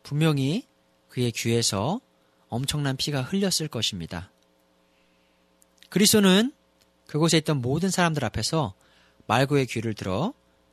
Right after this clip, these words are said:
말고의 얼굴에 다시 붙여주어 주셨습니다. 그러나 그들은 기어코 그분을 붙잡아 갔습니다. 밤새도록 예수님께서는 조롱과 고난을 당하셨고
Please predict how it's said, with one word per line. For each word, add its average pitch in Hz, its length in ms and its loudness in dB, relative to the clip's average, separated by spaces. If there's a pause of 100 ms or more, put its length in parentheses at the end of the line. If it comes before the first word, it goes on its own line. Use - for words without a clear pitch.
말고의 117 340 0
얼굴에 107 280 -4
다시 - 280 -6
붙여주어 - 460 -6
주셨습니다. 78 760 -6 (760)
그러나 175 240 4
그들은 160 340 2
기어코 139 680 0 (400)
그분을 131 340 -2
붙잡아 120 380 -2
갔습니다. 92 640 -6 (920)
밤새도록 151 840 2 (440)
예수님께서는 131 920 0 (800)
조롱과 139 440 2
고난을 120 420 0
당하셨고 101 800 -4